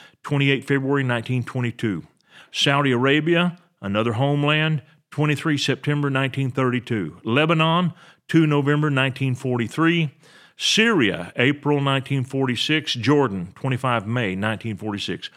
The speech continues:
All of Israel's immediate neighbors,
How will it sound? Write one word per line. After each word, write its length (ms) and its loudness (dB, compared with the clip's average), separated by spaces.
All 540 2
of 240 -2
Israel's 960 0
immediate 580 2
neighbors, 680 -4